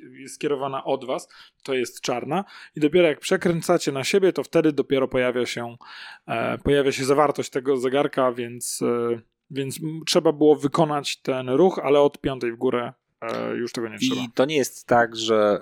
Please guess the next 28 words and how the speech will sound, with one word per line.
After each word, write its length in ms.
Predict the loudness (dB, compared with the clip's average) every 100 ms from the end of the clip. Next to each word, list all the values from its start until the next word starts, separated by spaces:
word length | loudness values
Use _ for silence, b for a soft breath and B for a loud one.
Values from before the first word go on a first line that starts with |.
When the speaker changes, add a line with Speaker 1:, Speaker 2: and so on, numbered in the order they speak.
| 0
Speaker 2:
e, 520 | 0 0 -2 -6 -12
wpływa 440 | -20 0 2 4
jakoś 220 | 2 0 -2
to 100 | -2
na 140 | -2
żywotność 460 | -2 -2 -2 -4 -2
baterii, 500 | 0 2 0 -2 -4
bo 420 | -2 -2 -2 -6 _
oczywiście 720 | -14 -10 -8 -6 0 0 0 -6 -16
wprowadzili 580 | _ -2 0 0 -4 -4
to 100 | -2
nie 140 | -2
bez 160 | -2 -2
powodu. 460 | -2 -2 0 0 -2
<laughs> 640 | -6 -18 -18 -18 -16 -4
Nie 120 | -2
żeby, 180 | -2 -2
mm, 440 | -4 -8 -10 -6
zegarek 360 | -4 0 0 0
pracował 540 | -2 -2 -2 -2 -2
o, 240 | -2 -4 -6 -14
mm, 260 | -14 -10 -12 -4
połowę 340 | 0 2 0
krócej, 460 | -4 -4 0 0 -2
tylko, 720 | -6 -6 -2 -2 0 -2 -4 -6
e, 40 | -4 -4 -6 -8 -6
częstotliwość 600 | -4 -2 -2 -2 -2 -2
wyświetlania, 720 | -2 -8 -4 -4 -4 -6 -8